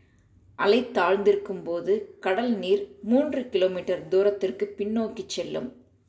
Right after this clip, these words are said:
அப்போது வந்து வந்து பின்னோக்கி போகும் அலைகள் நாட்டியமாட, அலையோசையே அந்த நடனத்திற்கு இசையாக பொழியும்.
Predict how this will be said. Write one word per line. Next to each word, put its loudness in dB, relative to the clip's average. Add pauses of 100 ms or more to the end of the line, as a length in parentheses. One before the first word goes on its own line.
(120)
அப்போது 0 (180)
வந்து 0
வந்து -4
பின்னோக்கி -2
போகும் -4
அலைகள் 0
நாட்டியமாட, -2 (580)
அலையோசையே 2
அந்த 0
நடனத்திற்கு -4
இசையாக 0
பொழியும். -8